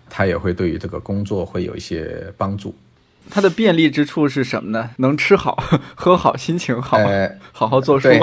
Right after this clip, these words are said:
Speaker 1: 就是后勤保障有力嘛。
Speaker 2: <laughs> 是吧？
Speaker 1: 呃，那你，那你这样就是你的工作，当然我觉得会是比较好的。就最简单的就是说，北京的通勤啊，广州的这个通勤的这个的对比，那这个其实它对人的这个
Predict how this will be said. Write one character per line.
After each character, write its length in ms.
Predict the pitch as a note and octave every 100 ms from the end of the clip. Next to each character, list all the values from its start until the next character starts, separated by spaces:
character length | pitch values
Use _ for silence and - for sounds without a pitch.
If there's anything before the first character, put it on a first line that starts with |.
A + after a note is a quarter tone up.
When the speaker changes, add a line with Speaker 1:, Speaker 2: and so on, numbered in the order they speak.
| B2
Speaker 1:
就 140 | - C#3+
是 360 | - C#3 A#2+ A#2 - - _ - A#2+
后 220 | - D#3
勤 180 | - B2+
保 160 | B2
障 160 | E2 A#2+
有 140 | G2+
力 160 | E2+ G#2+
嘛。 180 | F#2 - -
Speaker 2:
<laughs> 160 | C4+ A3
是 160 | - D3
吧？ 260 | B2 G2
Speaker 1:
呃， 240 | F#2 F3+ G#2+
那 180 | A2 A2
你， 300 | G2 F2+ F2 - -
那 200 | A#2 A2
你 120 | F2+
这 180 | A2 G#2+
样 180 | G2
就 100 | G2
是 1000 | F#2+ - F#2+ F#2 F2+ E2+ E2+ E2 E2 E2+ F2+
你 100 | E2+
的 140 | F2
工 180 | - G#2
作， 160 | G#2
当 140 | F#2 G2+
然 120 | F#2
我 80 | F2
觉 80 | D#2
得 120 | F2
会 160 | -
是 680 | F2+ - F2 E2 D#2+ - - G#2
比 80 | -
较 100 | -
好 220 | - -
的。 80 | -
就 140 | B2+
最 140 | A#2
简 240 | A#2+ G2 E2
单 200 | F2+ F#2+
的 160 | F#2
就 140 | F2 F2+
是 140 | F2+
说， 380 | F2 F2+ F2 F2+ - _ _ _ _
北 120 | - E2
京 120 | G2
的 100 | F2+
通 240 | - G2+
勤 220 | G2 D#2+
啊， 200 | F2 F2 F2
广 160 | D#2
州 140 | F#2 F#2
的 60 |
这 120 | F2+ F2
个 100 | E2+
通 200 | G2 F#2
勤 180 | - D#2+
的 80 |
这 140 | E2 F#2
个 140 | -
的 320 | - D#2+ -
对 220 | - G#2 F#2
比， 220 | - - _ _ -
那 100 | A2+
这 140 | B2+
个 80 | G#2+
其 140 | -
实 60 | F2+
它 140 | -
对 160 | G2+ G#2+
人 200 | F2 D#2
的 100 | F#2
这 100 | F2+
个 300 | F2+ E2